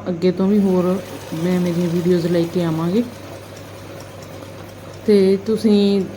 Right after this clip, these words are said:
ਦੱਸਿਓ ਵੀ ਤੁਹਾਨੂੰ ਇਹ ਵਰਕ ਆਪਣਾ ਕਿਵੇਂ ਦਾ ਲੱਗਿਆ। ਤੇ ਬਾਕੀ ਜੇ ਕੋਈ ਗੱਲ ਦੀ ਮਤਲਬ ਪੁੱਛਣੀ ਹੋਵੇ ਤਾਂ ਤੁਸੀਂ ਕੁਮੈਂਟ ਕਰਕੇ ਪੁੱਛ ਸਕਦੇ ਹੋ।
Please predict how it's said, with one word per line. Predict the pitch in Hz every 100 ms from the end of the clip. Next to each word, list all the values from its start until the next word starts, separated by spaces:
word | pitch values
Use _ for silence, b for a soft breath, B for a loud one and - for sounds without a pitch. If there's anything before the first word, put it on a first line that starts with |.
| - -
ਦੱਸਿਓ | 175 180 - 208 202
ਵੀ | 202
ਤੁਹਾਨੂੰ | 208 196 190 -
ਇਹ | 180 175 175 175 170
ਵਰਕ | 170 165 -
ਆਪਣਾ | 190 180 175
ਕਿਵੇਂ | 170 170 165
ਦਾ | 160
ਲੱਗਿਆ। | 165 170 180 190 185 - - - - - - - - - -
ਤੇ | 175 170 165 160 160 - - - - - - -
ਬਾਕੀ | 180 180 - 196
ਜੇ | 196
ਕੋਈ | 190 196
ਗੱਲ | 190 185 185 185 185 165 165 170
ਦੀ | 175 185 180 - - - 185
ਮਤਲਬ | 175 180
ਪੁੱਛਣੀ | 175 190 - 180 180
ਹੋਵੇ | 175
ਤਾਂ | 175 180 175
ਤੁਸੀਂ | 180 - 170
ਕੁਮੈਂਟ | 170 175 170
ਕਰਕੇ | 185 190 175 175
ਪੁੱਛ | 170 170
ਸਕਦੇ | - 175 160 160
ਹੋ। | 175